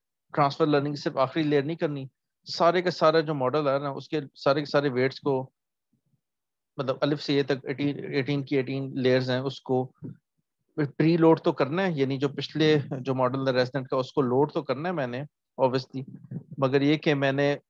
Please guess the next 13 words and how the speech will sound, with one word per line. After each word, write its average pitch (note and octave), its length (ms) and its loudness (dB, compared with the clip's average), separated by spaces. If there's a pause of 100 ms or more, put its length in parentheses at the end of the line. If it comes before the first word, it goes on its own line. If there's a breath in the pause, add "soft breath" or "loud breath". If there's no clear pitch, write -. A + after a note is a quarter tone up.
(460)
जो C3+ 80 -14
सारी D3+ 280 0
की E3 80 -6
सारी D3+ 240 2
अठारह C#3 300 0
layers C#3 240 -2
के D3 100 -4
पैरामीटर्स C3 360 -6
हैं C#3+ 100 -2
उनमें C3+ 240 -6
से C#3+ 120 -4
हर C#3+ 180 2
एक C#3+ 320 -2